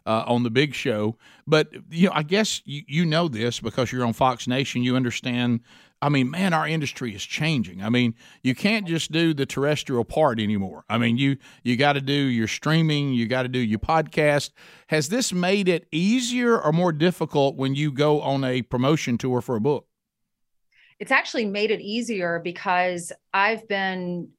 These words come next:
Speaker 2: you know, been on podcasts and, uh, Zooms,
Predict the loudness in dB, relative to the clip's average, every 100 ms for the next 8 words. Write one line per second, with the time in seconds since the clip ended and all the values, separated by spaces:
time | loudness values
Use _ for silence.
0 | _ -10 -6 -4 -2 -2 -4 0 2 2
1 | 0 2 2 -2 -8 -10 -10 -12 _ _
2 | _ _ _ -4 -2 -2 -6 -18 _ -14
3 | -4 0 2 0 -2 -2 -4 -6